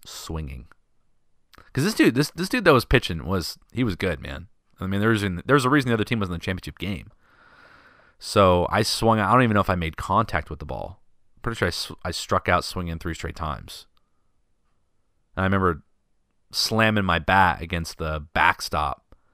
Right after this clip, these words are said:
'cause I was so pissed off 'cause I couldn't even make contact with the ball. And then, of course, my errors in the field. So we lost ten to six,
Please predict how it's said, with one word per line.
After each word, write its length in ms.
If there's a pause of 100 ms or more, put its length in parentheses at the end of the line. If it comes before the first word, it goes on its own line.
(160)
'cause 120
I 40
was 100
so 120
pissed 360
off 440 (720)
'cause 120
I 120 (160)
couldn't 240
even 360 (1000)
make 160
contact 520
with 80
the 80
ball. 420 (560)
And 80
then, 80
of 80
course, 220
my 180
errors 240
in 80
the 60
field. 480 (1800)
So 720 (760)
we 140
lost 480 (400)
ten 160
to 80
six, 560